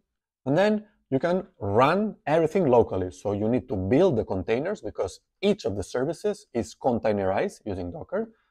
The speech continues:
And then you can spin up all of them plus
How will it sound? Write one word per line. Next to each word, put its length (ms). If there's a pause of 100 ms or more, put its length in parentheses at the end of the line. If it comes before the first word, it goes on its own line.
(140)
And 100
then 100
you 80
can 140
spin 260
up 360
all 160
of 140
them 220 (340)
plus 420